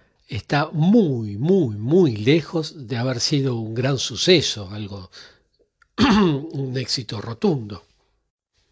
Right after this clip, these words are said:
No solo que por un lado estos revoltosos, s-, s-, supongo yo, se vieron bastante decepcionados porque apenas encontraron en,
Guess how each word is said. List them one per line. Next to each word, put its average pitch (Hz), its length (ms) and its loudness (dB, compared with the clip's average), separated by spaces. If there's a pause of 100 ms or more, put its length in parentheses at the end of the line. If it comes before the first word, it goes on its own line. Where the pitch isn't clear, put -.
(680)
No 220 100 4
solo 156 640 0 (140)
que - 140 -2
por 131 220 -4
un 147 160 2
lado 151 500 2 (240)
estos - 320 -6
revoltosos, 135 800 0 (1500)
s-, - 260 -10
s-, - 760 -4
supongo - 340 2
yo, 156 160 2
se 127 120 -2
vieron 143 220 2
bastante 185 480 4
decepcionados 147 720 0
porque 151 560 -8 (340)
apenas 185 680 2
encontraron 165 840 -2 (920)
en, 120 680 -8